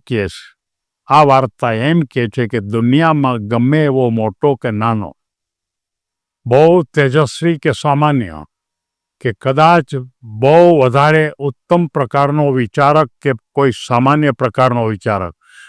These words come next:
કોઈ પણ પરિસ્થિતિ આવે તો એ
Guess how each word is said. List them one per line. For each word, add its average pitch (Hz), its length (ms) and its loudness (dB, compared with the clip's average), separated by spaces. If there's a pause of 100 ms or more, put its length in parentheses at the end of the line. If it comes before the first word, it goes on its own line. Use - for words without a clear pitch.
(240)
કોઈ 180 440 8 (100)
પણ 151 260 2
પરિસ્થિતિ 131 720 -2
આવે 123 280 2 (160)
તો 123 100 -4
એ 120 120 -2